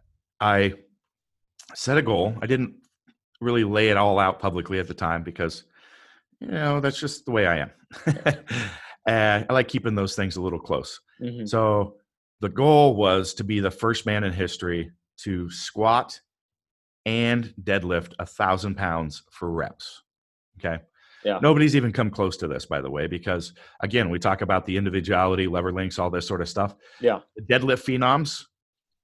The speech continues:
Speaker 1: they're not gonna be, they can be okay squatters,
Speaker 2: Mm-hmm.
Speaker 1: but some of these guys that are just built to pull.
Speaker 2: Yeah.
Speaker 1: They finish the deadlift, their hands are just above the knees. I'm like,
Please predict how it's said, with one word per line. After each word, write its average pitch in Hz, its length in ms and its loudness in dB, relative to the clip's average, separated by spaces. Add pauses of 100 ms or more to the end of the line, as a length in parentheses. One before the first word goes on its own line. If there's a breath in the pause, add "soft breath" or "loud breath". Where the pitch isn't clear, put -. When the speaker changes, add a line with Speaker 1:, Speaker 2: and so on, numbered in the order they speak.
(320)
Speaker 1:
they're 117 100 -6
not 156 200 -4
gonna 120 220 2
be, 117 480 4 (380)
they 147 100 2
can 196 100 0
be 214 140 6
okay 123 240 4
squatters, 95 640 2 (240)
Speaker 2:
Mm-hmm. 113 240 -10
Speaker 1:
but 104 260 0
some 117 160 -2
of 120 80 0
these 110 180 -2 (200)
guys 92 320 0
that 87 160 -2 (200)
are 95 120 -6
just 92 320 -6
built 104 300 0
to - 60 -14
pull. 76 340 -4 (360)
Speaker 2:
Yeah. 123 180 2
Speaker 1:
They 90 80 -2
finish 117 300 0
the 95 80 -8
deadlift, 127 360 2
their 95 100 0
hands 110 240 0
are 95 60 -6
just 104 220 -6
above 101 240 -2
the 92 60 -4
knees. 80 260 -6
I'm 90 60 -12
like, 98 140 -14